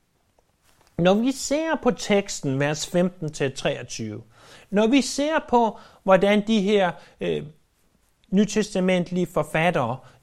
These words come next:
de beskriver sig selv som en doulos, så kan jeg ikke andet end at konkludere,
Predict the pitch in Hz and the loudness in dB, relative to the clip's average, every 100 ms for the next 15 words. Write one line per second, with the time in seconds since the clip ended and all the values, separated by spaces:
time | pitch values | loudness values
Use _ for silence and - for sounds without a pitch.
0 | - 185 180 - - 208 196 175 - 156 | -6 -4 -4 -6 -2 0 0 -4 -4 -6
1 | - 143 135 - - 175 175 156 190 190 | -2 -2 -4 -6 -4 -2 -2 -2 -2 0
2 | 123 101 - - _ _ _ _ _ _ | -2 -6 -14 -16 _ _ _ _ _ _
3 | _ _ _ _ _ _ _ _ _ - | _ _ _ _ _ _ _ _ _ -2
4 | 220 220 220 202 170 190 247 196 175 151 | 0 0 0 0 2 2 4 4 4 2
5 | 117 120 139 - - - _ - 180 156 | 0 -2 -4 -8 -20 -20 _ 0 0 0
6 | - 160 147 - - _ _ _ _ _ | -2 -2 -2 -6 -18 _ _ _ _ _
7 | _ _ _ _ - 180 147 - 143 165 | _ _ _ _ 0 2 2 0 2 2
8 | 156 131 | 2 -2